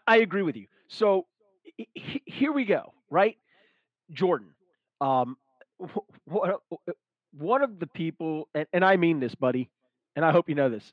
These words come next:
i-, i-, this guy has become one of my closest friends. Jean Marie and I were talking about this before the start of the show. And, you know, a lot of people were like, "God, y-, you know, you, Jordan, and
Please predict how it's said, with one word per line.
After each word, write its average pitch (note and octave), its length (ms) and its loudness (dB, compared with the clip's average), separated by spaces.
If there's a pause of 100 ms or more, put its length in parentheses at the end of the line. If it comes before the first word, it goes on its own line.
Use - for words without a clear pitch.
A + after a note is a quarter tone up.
i-, F3 60 -20 (140)
i-, C#3 60 -12 (380)
this C#3+ 320 -2
guy F3+ 240 4
has D3 120 -2
become C#3 440 -4
one C#3 180 0
of C3+ 100 0
my C3 220 0
closest C#3+ 500 -6
friends. C3 340 -8 (260)
Jean A3 240 -2
Marie F3 280 4
and D3 80 2
I D3 140 2
were C3+ 120 -2
talking C3 340 -4
about C3+ 240 0
this C3+ 140 -8
before C#3+ 340 -4
the B2+ 120 -2
start C3+ 260 -2
of B2 100 -12
the A2+ 60 -16
show. C3+ 400 -4 (480)
And, D3 360 2
you E3 100 -4
know, C#3 280 2 (540)
a E3 80 2
lot G#3 240 2
of - 80 -2
people G#3 220 -2
were D#3 120 0
like, C3+ 300 -2 (520)
"God, A3 300 0
y-, B2 140 -20 (240)
you G3+ 80 -6
know, F3 100 2
you, D3 360 -6
Jordan, F3 440 2
and D3+ 120 -4